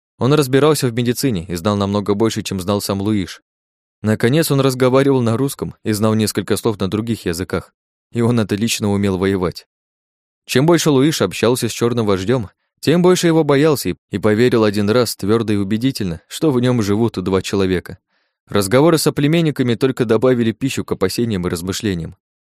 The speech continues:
Все дальнейшие события только подтверждали туманные догадки.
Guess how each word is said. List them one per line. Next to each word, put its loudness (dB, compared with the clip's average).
Все 0
дальнейшие 2
события 0
только -2
подтверждали -2
туманные -2
догадки. -6